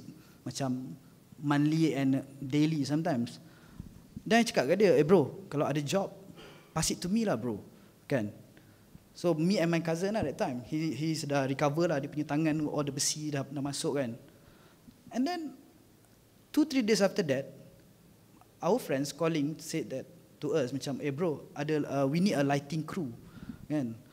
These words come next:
So my cousin go first. I said to my cousin, "You go first lah bro,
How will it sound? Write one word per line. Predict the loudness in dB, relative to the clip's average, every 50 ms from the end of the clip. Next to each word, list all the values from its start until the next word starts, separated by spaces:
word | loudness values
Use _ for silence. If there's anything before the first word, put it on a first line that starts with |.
| -20 -20 -16 -8 -4
So | 0
my | 2 2 2 2
cousin | 4 6 6 6 6 6 4 2 2 0 -2 0
go | 2 2 2 2
first. | 0 -2 0 0
I | 0 0
said | 0 0 2
to | 2
my | 2 4
cousin, | 4 2 2 4 4
"You | 4 4
go | 4 2 2
first | 0 2 0 0 2
lah | 2
bro, | 2 2 2 0 0